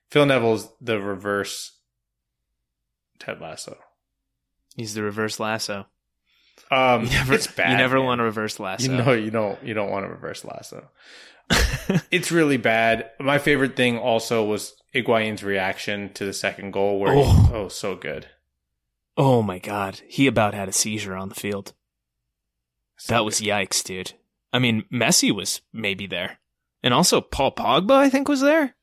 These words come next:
Speaker 2: And Kimpembe as well, I saw. I don't know if that's true. I saw it on Twitter. Everything on Twitter is correct, so it must be true. But it's just like, this team had all of the attention, all of the money, all of the star power.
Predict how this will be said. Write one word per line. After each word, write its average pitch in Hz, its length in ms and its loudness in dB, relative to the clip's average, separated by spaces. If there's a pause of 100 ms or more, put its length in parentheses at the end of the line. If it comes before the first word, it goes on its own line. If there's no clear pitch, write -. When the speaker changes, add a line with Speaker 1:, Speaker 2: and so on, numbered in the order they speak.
(500)
Speaker 2:
And 113 180 -2
Kimpembe 247 720 2 (160)
as 135 160 0
well, 285 380 4
I 233 80 0
saw. 277 360 2
I 123 80 0
don't 135 120 2
know 120 80 2
if 113 80 -2
that's 95 220 -8
true. 101 200 -8
I 95 60 -8
saw 107 240 0
it 98 40 -4
on 98 120 -12
Twitter. - 420 -8
Everything 107 340 -14
on 98 120 -18
Twitter 92 240 -18
is - 100 -16
correct, - 380 -16
so 82 280 -18
it 107 80 -18
must 104 220 -14
be - 80 -20
true. - 200 -16 (520)
But 123 340 2
it's - 240 -2
just - 320 -2
like, 82 420 -16 (580)
this 165 220 -2
team 175 200 -2
had 107 480 -2 (880)
all 143 520 4
of 107 100 -2
the 82 120 -12
attention, - 520 -4 (520)
all 147 420 4
of 92 120 -8
the 95 60 -14
money, 117 480 -4 (120)
all 165 280 2
of 101 120 -6
the 95 80 -14
star 160 320 0
power. - 420 -8